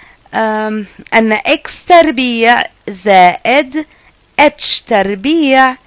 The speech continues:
يساوي اي تربيع. هذا ما حصلت عليه من المثلث على اليسار،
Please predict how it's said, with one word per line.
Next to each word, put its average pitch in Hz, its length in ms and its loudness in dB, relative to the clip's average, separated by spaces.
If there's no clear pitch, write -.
يساوي 214 920 0
اي 220 420 2
تربيع. 269 1000 0
هذا 247 340 4
ما 233 140 2
حصلت 247 420 -2
عليه 247 340 0
من 233 160 -2
المثلث 220 560 -2
على 202 180 -2
اليسار، 233 800 0